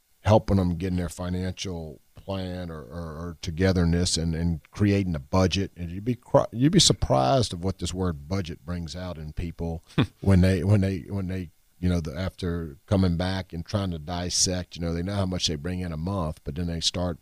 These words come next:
Speaker 1: putting in their
Speaker 2: Right.
Speaker 1: fixed costs, rent,
Speaker 2: Well,
Speaker 1: utility.
Speaker 2: again, and I, I think what's
Speaker 1: Where's
Speaker 2: impor-
Speaker 1: the money going?
Speaker 2: Yeah, well, well, that's exactly right. And what I think is important before you get married <laughs>
Speaker 1: That's
Speaker 2: is,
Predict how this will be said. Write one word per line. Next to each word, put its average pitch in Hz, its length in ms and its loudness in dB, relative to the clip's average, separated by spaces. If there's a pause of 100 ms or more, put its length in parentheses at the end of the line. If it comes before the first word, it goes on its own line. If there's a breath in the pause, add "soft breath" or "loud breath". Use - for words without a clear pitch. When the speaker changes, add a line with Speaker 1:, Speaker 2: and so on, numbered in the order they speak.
Speaker 1:
putting 87 200 8
in 82 80 6
their 76 180 2
Speaker 2:
Right. 92 140 6
Speaker 1:
fixed - 180 -2
costs, 85 480 -6
rent, 80 340 -6 (300 soft breath)
Speaker 2:
Well, 156 120 8
Speaker 1:
utility. 185 180 4
Speaker 2:
again, 226 140 6
and 110 120 2
I, 131 200 2
I 131 120 6
think 123 300 -2
what's - 180 -2
Speaker 1:
Where's 123 240 6
Speaker 2:
impor- - 40 0
Speaker 1:
the 113 60 -2
money 110 200 -4
going? 110 160 -2
Speaker 2:
Yeah, 143 240 4
well, 117 280 4
well, 117 220 0
that's 107 220 4
exactly 131 360 0
right. 95 220 0
And 104 100 -12
what 98 140 -6
I 127 140 -2
think 98 320 -10
is 98 260 -4
important 101 640 -6 (120)
before 170 380 4
you 185 160 4
get 90 180 -4
married - 440 -20 (100)
<laughs> - 220 -8
Speaker 1:
That's 120 160 8
Speaker 2:
is, - 160 4